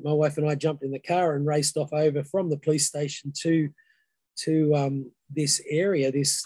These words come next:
this housing commission area. And there were about six or seven streets that run off each other that, that were the Ivanhoe Place estate.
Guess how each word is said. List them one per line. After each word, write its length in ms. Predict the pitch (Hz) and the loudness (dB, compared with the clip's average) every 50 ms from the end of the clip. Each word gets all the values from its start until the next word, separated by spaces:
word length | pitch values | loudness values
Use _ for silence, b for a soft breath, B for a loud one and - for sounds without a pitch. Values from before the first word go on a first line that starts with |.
| - | -6
this 180 | 151 135 - - | -4 -4 -4 -4
housing 440 | - 156 160 180 190 165 175 165 147 | -2 -2 0 0 0 0 -2 -4 -2
commission 440 | - 147 147 143 139 - 135 131 135 139 | -2 -2 -2 -2 -2 -4 -6 -6 -2 -2
area. 440 | 156 175 196 175 139 107 110 127 - b b b b b b b b b _ | -2 0 0 -2 -4 -6 -8 -12 -16 b b b b b b b b b _
And 160 | - 185 190 | 2 2 4
there 140 | 190 233 254 | 6 4 4
were 100 | 269 294 | 4 4
about 300 | 294 277 262 240 - - | 4 4 4 4 2 2
six 400 | - - - - 226 - - - | 2 2 2 2 0 -4 -2 0
or 100 | 214 202 | 0 2
seven 420 | - - - - 180 156 165 156 147 | 2 2 2 2 2 2 2 0 0
streets 760 | 147 - - - - - 185 175 151 131 - - - - - - | 0 -2 -2 -4 -4 -2 -2 -2 -2 -2 -4 -4 -4 -4 -2 0
that 160 | 156 160 147 - 151 | 0 0 0 0 0
run 220 | 160 160 156 151 | 2 2 4 4
off 240 | 147 147 147 147 - | 4 2 2 0 0
each 300 | 151 135 127 - - - | -2 -2 -2 -6 -8 -4
other 360 | 160 160 156 139 131 127 117 - _ _ _ _ _ _ _ - | 0 0 0 0 0 -2 -4 -6 _ _ _ _ _ _ _ 0
that, 180 | 151 143 135 - _ _ 139 | 0 0 0 -2 _ _ 0
that 220 | 156 151 143 - | 0 0 2 2
were 180 | 147 156 160 151 | 4 4 6 6
the 160 | 139 143 143 | 6 4 4
Ivanhoe 460 | 143 143 139 135 135 127 - 143 135 135 - | 4 4 2 2 -2 -2 -2 -2 -4 -2 -2
Place 280 | - 147 143 139 - - | 0 0 2 2 2 0
estate. 460 | 143 - - - 160 151 147 143 139 | -2 -2 0 2 2 2 2 2 0